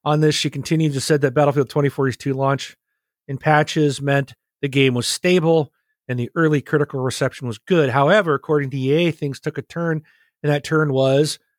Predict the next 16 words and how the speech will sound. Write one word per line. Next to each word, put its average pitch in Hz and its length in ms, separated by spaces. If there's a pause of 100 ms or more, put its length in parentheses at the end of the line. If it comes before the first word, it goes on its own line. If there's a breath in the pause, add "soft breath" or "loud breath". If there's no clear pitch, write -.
(840)
the 139 220
surprise 151 640
release 143 340
of 143 80
Halo 139 320 (120)
Infinite. 135 520 (840)
Uh, 123 220 (300)
again, 123 400
then 127 120
that's 135 260
where 143 120
I 131 60
said 131 160
the 127 80
comparison 143 680
was 127 400